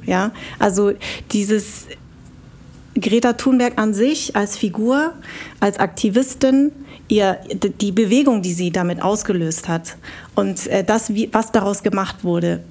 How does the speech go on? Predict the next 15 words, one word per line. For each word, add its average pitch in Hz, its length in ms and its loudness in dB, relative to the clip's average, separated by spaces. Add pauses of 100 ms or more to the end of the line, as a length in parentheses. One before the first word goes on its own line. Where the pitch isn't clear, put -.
(480)
das 214 180 2
würde 240 160 0
mich 226 140 2
noch 220 120 2
interessieren 226 540 0
als - 180 -4
letzten 214 360 -2
Punkt, 214 360 -2 (460)
wenn 202 360 0
du, 202 340 0
wenn 208 160 2
du 208 80 0
diesen 233 320 4
Weg 226 180 2
beobachtest. 170 880 -2